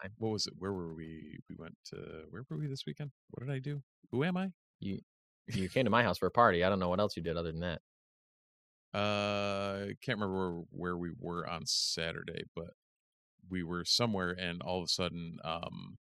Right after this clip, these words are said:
Speaker 2: oh, we were up at, uh, we went to, we took him, long story, we took him to Great Escape with his cousins for
Speaker 1: Oh, wow.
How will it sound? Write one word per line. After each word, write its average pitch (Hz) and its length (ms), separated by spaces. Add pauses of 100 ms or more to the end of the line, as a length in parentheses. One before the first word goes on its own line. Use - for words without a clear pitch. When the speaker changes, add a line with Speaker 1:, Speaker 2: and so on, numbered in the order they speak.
(280)
Speaker 2:
oh, 151 140
we 95 180
were 113 100
up 110 120
at, - 180
uh, 101 360
we 95 100
went 107 140
to, 92 220
we 90 120
took 110 240
him, 95 260 (560)
long 107 160
story, 87 180
we 87 100
took 117 200
him 107 300 (300)
to 95 120
Great 95 320
Escape - 460 (420)
with 85 140
his - 160
cousins 90 540 (140)
for 87 380
Speaker 1:
Oh, 151 140
wow. - 400